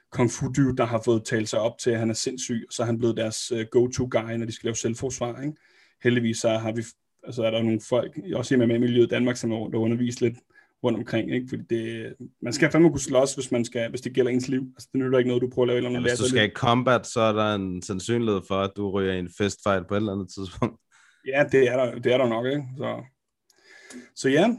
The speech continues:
Speaker 1: det var lidt om, øh, lidt om pancration, pancration.
Speaker 2: Det var spændende, Jacob. Det var godt
Speaker 1: Mm.
Speaker 2: igen. Hvad, øh, hvad,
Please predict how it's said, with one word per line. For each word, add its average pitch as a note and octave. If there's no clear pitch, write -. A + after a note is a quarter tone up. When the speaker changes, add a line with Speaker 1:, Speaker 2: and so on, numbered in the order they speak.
Speaker 1:
det E3
var F3+
lidt F#3
om, G3
øh, E3
lidt D3+
om G#3
pancration, F#3+
pancration. G3+
Speaker 2:
Det A2
var A#2
spændende, C3
Jacob. F#2
Det A2
var A2
godt B2+
Speaker 1:
Mm. -
Speaker 2:
igen. C3
Hvad, A2
øh, G2
hvad, A2+